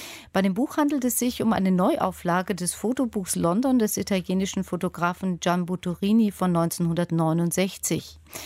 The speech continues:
Darin gibt es unter anderem ein Porträt einer schwarzen Frau, das neben dem Foto eines Gorillas aus dem Londoner Zoo veröffentlicht wurde.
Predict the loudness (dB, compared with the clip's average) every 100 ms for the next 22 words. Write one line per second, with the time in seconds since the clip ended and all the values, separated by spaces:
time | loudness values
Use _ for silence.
0 | -14 -8 -2 0 2 0 0 0 0 0
1 | 2 2 2 4 2 2 0 -2 -2 -2
2 | 2 0 2 0 -2 0 0 0 -2 -2
3 | -2 2 2 2 -2 -18 -4 -2 2 2
4 | 2 2 0 0 2 2 2 2 2 0
5 | 0 -2 0 2 2 2 0 -2 -4 -2
6 | -2 0 -2 -2 -2 -4 0 0 0 -2
7 | -4 -4 -4 -6 -8 -8 -8 -8